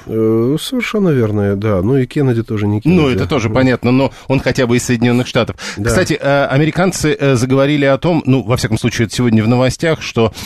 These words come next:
Speaker 2: Китай должен перестать быть развивающейся страной. С вашей точки зрения, если это случится, это что-то поменяет?
Speaker 1: А в смысле, что он вкладывает в это понятие «развивающаяся страна»? Речь
Speaker 2: Ну,
Speaker 1: идёт
Speaker 2: это
Speaker 1: не эконом-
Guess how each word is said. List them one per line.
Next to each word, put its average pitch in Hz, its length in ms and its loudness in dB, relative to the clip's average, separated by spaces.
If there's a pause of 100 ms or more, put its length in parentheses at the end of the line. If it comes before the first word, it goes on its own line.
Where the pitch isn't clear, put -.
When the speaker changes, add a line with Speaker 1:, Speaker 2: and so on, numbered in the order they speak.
(160)
Speaker 2:
Китай 123 220 0
должен 120 300 2
перестать 123 500 0
быть 117 200 0
развивающейся 110 680 0
страной. 107 540 -2 (280)
С - 100 -6
вашей 123 260 0
точки - 300 -2
зрения, 104 420 2 (160)
если 117 280 2
это 110 140 -2
случится, 117 600 -2
это 98 120 -4
что-то - 240 -6
поменяет? - 480 -2 (420)
Speaker 1:
А 104 160 -2
в 107 60 -6
смысле, 135 220 0
что 131 200 -2
он 123 60 2
вкладывает 113 460 -2
в 113 40 -4
это 104 120 -6
понятие 98 400 -2
«развивающаяся 92 600 -4
страна»? 85 400 -8
Речь 98 200 -4
Speaker 2:
Ну, 107 80 0
Speaker 1:
идёт 127 80 0
Speaker 2:
это 131 100 4
Speaker 1:
не 139 60 4
эконом- - 20 4